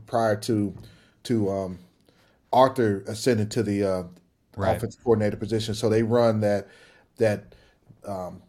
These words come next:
Speaker 1: Kyle Shanahan zone, you know, wide zone, um, rushing attack. But then they've had the element also of the,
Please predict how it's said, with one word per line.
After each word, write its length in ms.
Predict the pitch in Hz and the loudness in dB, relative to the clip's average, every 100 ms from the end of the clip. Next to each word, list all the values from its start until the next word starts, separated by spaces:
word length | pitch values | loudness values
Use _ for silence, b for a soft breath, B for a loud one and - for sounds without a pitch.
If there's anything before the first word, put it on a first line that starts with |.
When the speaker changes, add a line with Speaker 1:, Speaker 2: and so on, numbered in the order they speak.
| _ - | _ -4
Speaker 1:
Kyle 360 | 143 135 117 | 0 4 2
Shanahan 840 | 110 135 117 110 107 113 110 110 104 | 2 4 4 4 2 2 2 2 -2
zone, 480 | 98 120 120 113 117 | 0 2 2 0 0
you 60 | |
know, 100 | 107 | 0
wide 520 | 98 95 117 117 110 98 | -2 -2 0 2 2 2
zone, 600 | 113 113 110 107 107 107 B B - | 0 2 0 -2 -6 -12 B B -10
um, 340 | 98 95 98 - | -8 -8 -10 2
rushing 400 | 131 127 127 117 | 6 6 4 -2
attack. 440 | 110 127 117 110 | -2 2 4 4
But 120 | 117 | 0
then 220 | 113 120 117 | 2 2 6
they've 220 | 123 123 | 4 6
had 320 | 123 113 110 | 4 4 2
the 120 | 120 | 2
element 340 | 117 117 110 113 | 4 4 4 4
also 360 | 120 120 113 | 4 4 4
of 160 | 107 92 | 4 2
the, 260 | 113 107 | -2 -2